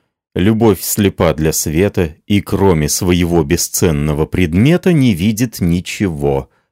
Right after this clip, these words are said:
И, наконец, на палец, которым Амур грозил: «Награда скромности готова, будь счастлив, но ни слова».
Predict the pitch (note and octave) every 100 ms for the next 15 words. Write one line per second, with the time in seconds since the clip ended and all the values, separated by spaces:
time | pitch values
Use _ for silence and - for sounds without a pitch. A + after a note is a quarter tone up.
0 | _ G#2+ G2 A2+ B2+ C#3 - C3+ - F#2+
1 | D#2 D#2 - F#2+ G2+ F#2+ G#2+ F#2 G2 F#2+
2 | E2+ D2+ E2+ E2+ D2+ D#2 D2 - _ _
3 | _ _ _ F2 F2 E2+ F2+ E2 E2+ -
4 | G2+ G#2 F#2 - F#2+ F2 - D3 D3+ C3+
5 | A2+ _ _ - G2+ C#3+ - - G#2 A2
6 | - - C#2 - _ _ - D2 D#2 G#2+
7 | D#3 - _ _ C#2+ D2+ E2+ A2 - D#2
8 | C#2 C2+ C#2